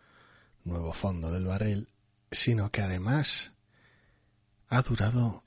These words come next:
diez números, sin contar las trampas, los extras, el número cero, que es un alarde de generosidad, porque muchos de ellos no hay por dónde, o sea, son necesarios si pretendes agarrar el evento de, por algún lado medianamente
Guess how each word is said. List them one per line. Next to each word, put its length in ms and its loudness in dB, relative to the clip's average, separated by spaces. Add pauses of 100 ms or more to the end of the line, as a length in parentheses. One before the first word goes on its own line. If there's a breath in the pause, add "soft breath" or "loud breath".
diez 460 -4
números, 680 -2
sin 240 -2
contar 340 2
las 260 -2
trampas, 520 -8
los 180 -4
extras, 460 -6
el 100 -6
número 300 -2
cero, 260 -4
que 100 -8
es 120 -6
un 180 -6
alarde 300 -2
de 60 -4
generosidad, 680 -2
porque 360 -6 (680 loud breath)
muchos 380 0
de 120 0
ellos 280 2
no 220 -2
hay 120 -2
por 220 -2
dónde, 680 -6 (100)
o 60 -12
sea, 320 -4
son 200 -6
necesarios 520 0
si 60 0
pretendes 420 -4
agarrar 300 -2
el 100 -2
evento 320 0
de, 220 -4
por 320 -6
algún 300 -2
lado 220 0
medianamente 840 -4